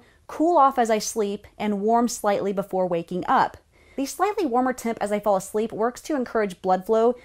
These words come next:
to the extremities to allow the heart to more easily pump blood so I can fall asleep. Once sleep begins to set in, the temp decreases to encourage rem sleep,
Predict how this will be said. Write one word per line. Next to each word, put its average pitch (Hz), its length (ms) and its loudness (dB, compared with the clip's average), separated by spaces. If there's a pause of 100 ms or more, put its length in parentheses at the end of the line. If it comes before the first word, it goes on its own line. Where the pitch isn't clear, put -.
(160)
to - 80 -18
the 285 100 0
extremities 196 720 -4 (240)
to 302 140 0
allow 294 240 4
the 294 100 2
heart 247 360 0
to 233 120 -4
more 226 280 0
easily 214 340 -2
pump 208 260 -4
blood 170 320 2
so 196 100 -2
I 180 60 -2
can 190 160 -6
fall 147 180 -2
asleep. 233 420 -6 (460)
Once 247 260 2
sleep 226 200 -2
begins 202 280 -2
to 196 80 -8
set 180 220 0
in, 208 180 0
the 226 100 -2
temp - 340 -8
decreases 233 600 -4
to 233 100 -4
encourage 190 400 -2
rem 175 220 0
sleep, 190 380 -4